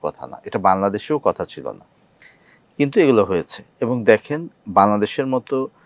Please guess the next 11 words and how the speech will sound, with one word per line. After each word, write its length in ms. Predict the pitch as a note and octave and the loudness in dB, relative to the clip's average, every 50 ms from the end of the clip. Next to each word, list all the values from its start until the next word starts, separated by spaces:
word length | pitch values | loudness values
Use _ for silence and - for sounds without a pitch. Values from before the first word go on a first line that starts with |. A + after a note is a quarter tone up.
| _ _ _ _ | _ _ _ _
এত 200 | - A2 G2+ - | -4 -4 -2 -2
নির্দয়ভাবে 720 | A#2 A2 A#2 B2+ B2 A2 B2+ C#3 C#3+ C#3+ C3 C3+ B2 B2 | -2 0 0 0 2 4 6 6 6 6 4 0 -2 0
করা 260 | - - G2+ F#2+ F2+ | 2 4 4 4 4
হয়নি, 320 | E2+ E2+ D#2 D#2 E2 G2+ G#2+ | 2 0 -4 -6 -6 -8 -8
ফলে 240 | - - G#2+ G2+ F#2 | -4 -2 -2 0 2
বাংলাদেশে 460 | E2+ F#2 F#2 F#2 F#2 F2+ - - G2+ | 2 2 2 2 0 -4 -6 -6 -6
যেমন 260 | G2 G#2+ G2+ G2+ G2 | -4 -4 -4 -6 -8
প্রায় 280 | F#2 - G2 F#2 F#2 F2 | -4 -2 0 0 0 0
চোদ্দশো 500 | - - A2+ G2+ F#2+ G#2 G2 - A#2+ G#2+ | 0 2 2 2 2 -2 -6 -6 -6 -6
পনেরোশো 400 | - A#2+ A2 G#2+ G2+ F#2+ - - A2+ | -6 -6 -4 -4 -4 -6 -6 -6 -6
মানুষ 360 | G#2+ G#2 G2+ F#2+ - - | -6 -6 -6 -8 -10 -14